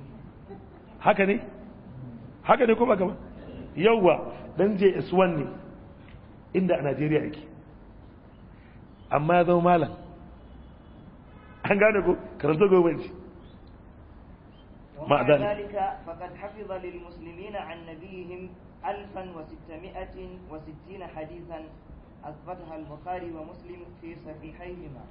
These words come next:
Speaker 1: Dan shekara goma sha uku nan ya samu training na uwa, ya samu training na uba.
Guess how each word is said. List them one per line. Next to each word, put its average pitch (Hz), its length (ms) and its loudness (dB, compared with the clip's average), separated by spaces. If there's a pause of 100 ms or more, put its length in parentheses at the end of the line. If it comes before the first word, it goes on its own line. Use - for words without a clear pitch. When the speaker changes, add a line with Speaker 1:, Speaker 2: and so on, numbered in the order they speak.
(140)
Speaker 1:
Dan 214 160 4
shekara 196 420 6
goma 175 220 6
sha 156 160 6
uku 147 160 2
nan 127 180 0 (960)
ya 180 280 8
samu 160 300 4
training 180 460 4 (220)
na 160 120 2
uwa, 170 300 8 (680)
ya 170 180 6
samu 147 340 2
training 175 280 6
na 147 60 0
uba. 90 240 -2